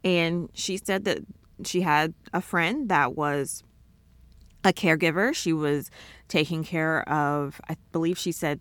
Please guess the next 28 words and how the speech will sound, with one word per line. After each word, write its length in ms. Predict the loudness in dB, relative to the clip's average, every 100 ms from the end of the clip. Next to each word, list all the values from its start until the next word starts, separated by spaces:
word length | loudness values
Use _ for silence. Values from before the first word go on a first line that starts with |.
| -8
three 260 | -6 -2 -2
different 400 | -2 -2 -4 -4
people. 460 | -8 -4 -2 -2 -6 -18 -14
She 200 | -6 -4
was 180 | -4
also 380 | -4 -4 -2 -2
married. 520 | -2 0 0 -2 -4 -6 -20 -20 -20 -20 -20 -6
And 280 | 2 4 2 -2 -20 -20 _ _ _ -20 -14 -2
when 220 | 0 2
she 320 | 0 -2 0 0
was 360 | 2 0 0
di-, 120 | -6 -6
herself 600 | -4 -2 2 2 2 -2 -14
was 280 | -4 -2 2
diagnosed 880 | 2 2 2 0 -2 -2 -4 -10 -6
with 240 | -4 -4
cancer, 640 | -4 -4 -4 -4 -2 -2 -6 -18 -20 -20 -20 _ _ -20 -20 -10 -2
she 360 | 0 2 2
lost 500 | 2 4 2 -2 -10
her 200 | -4 0
battle. 540 | 2 0 2 0 -2 -8 -14
The 200 | 0 2
doctor 760 | 2 -4 2 2 2 0 0 0
said 500 | 0 -2 0 -2 -6 -10 -20 -20 -20 -20 -20 _ 0 4
it 160 | 4 2 _ _ -20 _ -20 -20 -20 -12
may 520 | -4 2 6 6 6
have 500 | 2 0 2 2 2
been 560 | 2 4 2 -2 -6